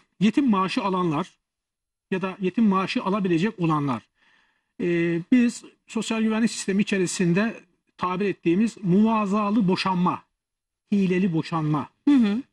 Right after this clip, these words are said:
Speaker 1: gerçeği olmayan anlamında. Şimdi karı koca yaşıyorlar. Ee, kocası bir işte çalışıyor, fabrikada çalışıyor, belli bir gelir düzeyi var. Ee,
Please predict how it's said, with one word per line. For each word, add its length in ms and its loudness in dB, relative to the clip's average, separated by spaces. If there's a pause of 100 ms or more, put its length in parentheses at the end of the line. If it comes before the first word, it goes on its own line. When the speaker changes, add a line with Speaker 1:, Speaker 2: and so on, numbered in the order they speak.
(160)
Speaker 1:
gerçeği 560 0 (380)
olmayan 460 -2 (300)
anlamında. 540 -4 (460)
Şimdi 320 0 (260)
karı 200 -2
koca 360 -2 (680)
yaşıyorlar. 520 -2 (1040)
Ee, 460 -6 (240)
kocası 500 0
bir 140 2
işte 240 0
çalışıyor, 400 -4
fabrikada 440 -2
çalışıyor, 420 -2
belli 220 4
bir 60 6
gelir 320 4
düzeyi 360 2
var. 240 -8 (720)
Ee, 460 -2